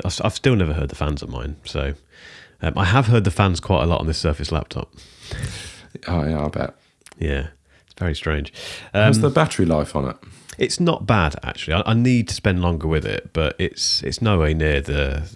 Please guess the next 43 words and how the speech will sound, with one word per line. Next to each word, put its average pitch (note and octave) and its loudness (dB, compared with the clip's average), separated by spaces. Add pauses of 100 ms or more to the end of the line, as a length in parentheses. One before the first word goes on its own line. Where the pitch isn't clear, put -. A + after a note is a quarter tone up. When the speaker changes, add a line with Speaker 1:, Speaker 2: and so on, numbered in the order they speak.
(140)
Speaker 1:
the D#2+ -2
MacBook - -6
Air. C2+ -4 (760)
Um, D2 -2
but E2 -2
it's - -8
not G#2+ 0
as F2 -2
bad E2 0
as D#2 -2
some D#2+ -2
people D#2+ -2
have D2+ -2
suggested D2+ -2
it, - -2
it - -8
might D2 -2
be. B1+ -6
Uh, - -2
there's E2 0
been, - -2
I've F2+ 0
had G#2+ 2
quite A#2 2
a - -6
few F#2 -2
comments F#2 -2
on E2+ 0
the, D2+ 0
the, D2+ -2
um, D2 -6 (760)
the E2+ -2
video D#2+ 0
I - 0
put E2 -2
out C#2+ 0
on D#2 -6
Tuesday D2+ -4
from D2+ -8
people D2 -4
saying, D2 -4
"Oh, D2+ -6
just, D2 -8